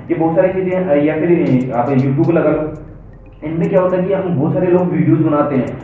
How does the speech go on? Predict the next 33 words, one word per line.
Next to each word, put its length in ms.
अब 120
वीडियोज़ 280
बनाते 260
हैं, 60
उनके 220
बारे 160
में 100
किसी 180
प्रोडक्ट 360
के 80
बारे 140
में 100
बताते 200
हैं, 80
मतलब 320
हम, 200
मैं, 320
मैं 180
भी 100
कुछ 220
वैल्यू 320
दे 140
रहा 100
हूँ 100
आपको, 160
किसके 280
बारे 200
में, 160
डिजिटल 200
मार्केटिंग 440
के 80
बारे 80
में, 100